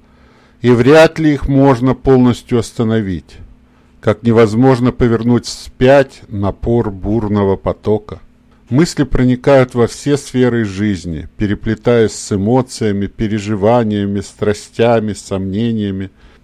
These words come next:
Даже когда кажется, что разум утих,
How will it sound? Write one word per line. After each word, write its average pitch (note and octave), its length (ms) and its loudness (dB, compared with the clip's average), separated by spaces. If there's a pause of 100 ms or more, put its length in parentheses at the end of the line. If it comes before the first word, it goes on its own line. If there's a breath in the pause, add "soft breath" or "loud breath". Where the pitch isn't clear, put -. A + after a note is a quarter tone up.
(160)
Даже D#3 300 4
когда E3+ 300 2
кажется, E3+ 560 2
что D3 260 2
разум D3 480 4
утих, C#3+ 600 -4